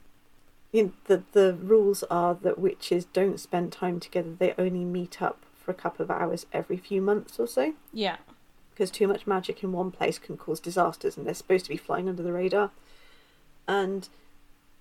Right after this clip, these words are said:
Speaker 1: this is set sort of now-ish, basically.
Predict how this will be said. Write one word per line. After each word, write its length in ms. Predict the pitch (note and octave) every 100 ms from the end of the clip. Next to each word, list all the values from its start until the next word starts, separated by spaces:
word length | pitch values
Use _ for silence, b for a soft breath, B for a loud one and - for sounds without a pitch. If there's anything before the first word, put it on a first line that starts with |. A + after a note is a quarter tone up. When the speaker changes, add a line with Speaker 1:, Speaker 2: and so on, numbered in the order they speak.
| _ _ _ _
Speaker 1:
this 240 | F#3 A3 G#3
is 80 | G3
set 320 | - F3+ -
sort 220 | - E3+
of 60 | -
now-ish, 720 | F3+ F#3 - - - - - - - - - _ - -
basically. 520 | - - - - -